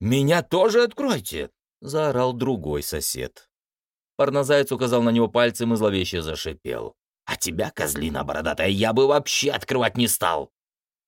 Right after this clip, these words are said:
«Это почему?» — нехорошим голосом спросил узник. «Почему, почему? Забыл, что час назад мне кричал?»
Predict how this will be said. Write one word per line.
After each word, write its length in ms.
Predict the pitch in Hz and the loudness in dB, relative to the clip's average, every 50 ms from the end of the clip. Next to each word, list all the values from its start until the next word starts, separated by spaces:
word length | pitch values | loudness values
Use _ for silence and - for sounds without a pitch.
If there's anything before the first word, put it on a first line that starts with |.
| _ _ _ | _ _ _
«Это 680 | 98 95 127 139 - _ _ _ _ _ - - - - _ | -14 -10 -10 -10 -12 _ _ _ _ _ -8 -8 -8 -10 _
почему?» — 1000 | _ - 220 202 - - 247 240 247 247 226 202 - - 156 139 67 67 64 - - _ _ _ _ _ _ | _ -12 -10 -6 -6 -6 -4 -2 -2 -2 -2 -2 -2 -2 -2 -2 -4 -4 -6 -8 -12 _ _ _ _ _ _
нехорошим 640 | - 160 160 147 - 160 147 151 143 135 156 147 143 | -4 -2 -2 0 2 2 4 4 2 2 0 -2 0
голосом 440 | 127 127 127 123 123 123 131 135 131 | 2 2 4 2 2 0 0 -2 -4
спросил 540 | 123 - - 107 101 92 - 82 78 71 69 | -2 -2 0 0 0 0 -2 -6 -6 -6 -6
узник. 480 | 62 57 52 - - 55 53 - _ _ _ _ _ _ _ _ | -8 -8 -10 -10 -12 -12 -14 -14 _ _ _ _ _ _ _ _
«Почему, 320 | - - - - 73 65 - | -4 -4 -4 -2 -4 -6 -6
почему? 520 | - - - - 65 64 57 58 60 58 - _ _ _ _ _ _ _ | -4 -4 -4 -4 -6 -8 -8 -10 -10 -12 -16 _ _ _ _ _ _ _
Забыл, 460 | - 101 127 135 139 151 196 240 247 | 0 2 2 2 4 2 2 2 2
что 220 | 214 - - 117 98 | -2 -2 -4 -4 -4
час 280 | - - 104 95 - | 0 0 0 0 0
назад 380 | - 110 101 98 98 95 92 - | 0 -2 0 0 0 0 -2 0
мне 140 | 101 98 90 | -2 -2 -2
кричал?» 640 | - 101 98 92 - - 76 65 62 71 - - | -2 -4 -6 -4 -4 -4 -4 -2 -4 -6 -10 -12